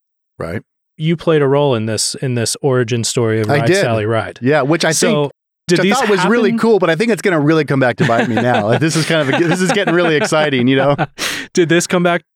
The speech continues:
Speaker 2: I mean, was this, were these back to back? 'Cause it almost sounds in the neighborhood.
Speaker 1: Um, it wasn't back to back, but I was definitely thinking, um, as I was contemplating the nature of content,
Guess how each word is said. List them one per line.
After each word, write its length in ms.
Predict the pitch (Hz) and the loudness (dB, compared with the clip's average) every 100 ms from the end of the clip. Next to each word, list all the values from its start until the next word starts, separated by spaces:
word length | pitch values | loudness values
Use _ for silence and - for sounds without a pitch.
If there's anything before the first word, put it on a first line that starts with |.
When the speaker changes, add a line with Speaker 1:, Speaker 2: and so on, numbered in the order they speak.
| _ _ _ - | _ _ _ -2
Speaker 2:
I 60 | 190 | 0
mean, 120 | 180 | 2
was 180 | 170 151 | 2 2
this, 220 | 196 - - | 0 0 0
were 100 | 165 | 2
these 220 | 156 180 165 | 2 0 -2
back 320 | - 147 151 | -2 -2 -2
to 100 | 151 | 0
back? 260 | 151 208 | 0 0
'Cause 160 | - 143 | -2 0
it 80 | 147 | 2
almost 280 | 165 190 - | 2 0 2
sounds 540 | 165 147 135 - - _ | 0 0 0 -4 -6 _
in 140 | 151 151 | -2 0
the 60 | |
neighborhood. 480 | 143 147 143 95 - _ _ _ | 0 0 -2 -6 -16 _ _ _
Speaker 1:
Um, 480 | 143 147 147 139 123 - _ _ | 0 2 2 2 -2 -4 _ _
it 60 | 147 | 0
wasn't 400 | 175 220 165 - _ | 2 2 -2 -4 _
back 240 | 156 165 - - | -2 -2 -4 -6
to 80 | |
back, 360 | 113 113 95 90 _ _ | -2 0 0 -4 _ _
but 240 | 143 135 - _ _ _ _ | -2 -2 -6 _ _ _ _
I 100 | 135 | -4
was 180 | 127 117 - | -2 -2 -2
definitely 500 | 165 175 165 156 151 | -2 -2 -2 0 0
thinking, 720 | 135 147 143 143 123 120 113 - | -2 -4 -2 0 0 0 -2 -6
um, 400 | 117 117 117 113 - | -4 0 0 -2 -2
as 160 | 117 | -2
I 120 | 123 | 0
was 400 | 120 117 104 - - _ _ _ _ | 0 -2 -4 -10 -14 _ _ _ _
contemplating 640 | - 156 156 143 139 135 117 | -4 -2 -2 0 0 0 0
the 140 | 110 | 0
nature 320 | 113 120 - | 0 -2 0
of 120 | 107 - | -4 -2
content, 800 | 131 123 120 123 117 107 - | -2 -2 -2 0 -2 -4 -10